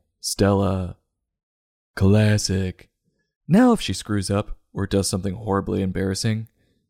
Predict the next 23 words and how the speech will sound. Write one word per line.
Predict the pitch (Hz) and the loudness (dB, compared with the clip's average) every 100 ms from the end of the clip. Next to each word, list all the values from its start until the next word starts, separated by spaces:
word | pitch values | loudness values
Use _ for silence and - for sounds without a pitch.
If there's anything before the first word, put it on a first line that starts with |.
| _ - | _ 0
everyone | 277 262 208 208 | 4 4 4 2
will | 123 | 0
think | 85 95 | -2 -4
it | 92 | -4
was | 98 | -4
Stella. | - 98 95 98 98 95 90 101 _ _ _ _ _ _ _ | -2 0 2 2 0 -4 -6 -12 _ _ _ _ _ _ _
So | - 220 | 0 2
the | 220 | 4
director | 254 247 101 | 2 2 0
asks | 98 104 - - | 0 -4 -6 -2
her | 101 | -2
if | 101 | -2
she | - | -6
can | 95 92 | -6 -4
sing, | - 101 107 113 _ _ _ _ _ - | 0 0 0 -6 _ _ _ _ _ 2
and | 185 185 | 2 6
Bella | 269 226 | 4 4
takes | - 101 - | 2 -4 -2
this | 95 - | -6 -6
ruse | 98 104 110 - _ _ | -4 -2 -2 -6 _ _
one | 92 98 98 | -2 0 0
step | - 101 - | 0 -2 0
further. | 101 101 101 98 98 92 | -4 -2 -2 -2 -4 -8